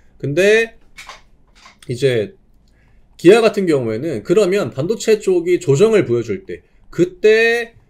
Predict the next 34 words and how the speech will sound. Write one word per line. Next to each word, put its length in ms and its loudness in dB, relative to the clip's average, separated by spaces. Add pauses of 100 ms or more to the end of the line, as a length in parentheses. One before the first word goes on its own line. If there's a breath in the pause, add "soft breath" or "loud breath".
(120)
좀 180 -6
양봉을 540 -2
보여주고, 560 -4
현대차가 480 -4
오늘 200 -2
양봉을 400 -4
보여줬다 800 -8
보니까 600 -6
현대차는 480 -6
하루 200 -2
정도 260 -8
쉬어도 240 -8
되거든요. 520 -8 (200)
그러니까 320 -6 (260 loud breath)
현대차 340 -4
차트가 400 -4
지금 280 -8
굉장히 440 -6
정석적으로 640 -6
반등을 380 -10
보여준 360 -8
거예요. 220 -8
제가 380 -6 (200 loud breath)
이때도 640 -2 (300)
현대차는 480 -4
지금 260 -6
바로 220 -2
반등이 340 -8
가능하다라고 640 -6
이야기 220 -6
드렸던 380 -8
게 280 -8 (180)
그냥 300 -4
딱 340 -2